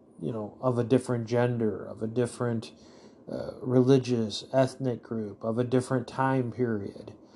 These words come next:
You know, uh, when, uh, J R R Tolkien wrote Lord of the Rings, uh, he wasn't living in Middle Earth and,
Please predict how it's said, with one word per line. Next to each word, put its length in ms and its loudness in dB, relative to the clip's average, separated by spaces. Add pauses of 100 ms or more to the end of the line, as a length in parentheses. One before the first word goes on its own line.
(360)
You 80 -4
know, 340 -4 (220)
uh, 260 0
when, 400 -2 (380)
uh, 520 -10 (100)
J 180 8
R 240 10
R 60 4
Tolkien 500 0
wrote 380 4
Lord 300 6
of 40 4
the 100 2
Rings, 540 2 (500)
uh, 180 -6
he 180 -4
wasn't 380 2
living 380 6
in 200 0
Middle 280 6
Earth 420 4
and, 320 -4